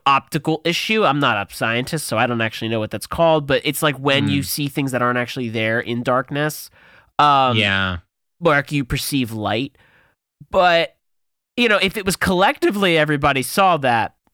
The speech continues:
Speaker 1: this becomes a different story. But if you're telling me that they were all chilling under deck, he was like,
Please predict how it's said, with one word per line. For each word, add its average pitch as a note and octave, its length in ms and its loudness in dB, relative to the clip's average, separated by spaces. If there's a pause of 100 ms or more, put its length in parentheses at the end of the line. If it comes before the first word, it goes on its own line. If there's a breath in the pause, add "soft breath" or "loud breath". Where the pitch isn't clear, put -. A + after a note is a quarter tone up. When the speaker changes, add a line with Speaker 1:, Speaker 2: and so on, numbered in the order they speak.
(340)
Speaker 1:
this - 140 -2
becomes E3 340 -2
a - 20 -6
different A#2 280 -8
story. C3 480 -2 (380 soft breath)
But F3+ 100 2
if F3+ 120 -2
you're A#3 120 0
telling A3 400 2
me F#3 220 2
that C#3 440 2 (420)
they F#3 200 2
were A#3+ 100 4
all G3+ 140 2
chilling F#3+ 340 0
under E3 240 0
deck, C#3 440 0
he - 240 -4
was G3 180 0
like, D3 160 2